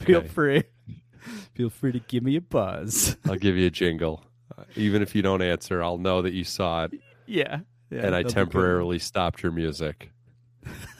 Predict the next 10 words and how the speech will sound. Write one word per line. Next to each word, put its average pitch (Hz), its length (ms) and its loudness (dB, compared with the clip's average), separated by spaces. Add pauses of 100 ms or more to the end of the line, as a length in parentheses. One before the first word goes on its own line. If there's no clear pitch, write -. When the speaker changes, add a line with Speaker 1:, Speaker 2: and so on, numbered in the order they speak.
(460)
Speaker 1:
Yeah, 180 160 4
exactly. 127 500 0 (260)
I 120 60 -6
know 123 100 2
I 127 60 4
gotta 131 160 2
figure 120 300 -2
that 110 100 0
out. 113 240 0 (100)
It's, - 440 -10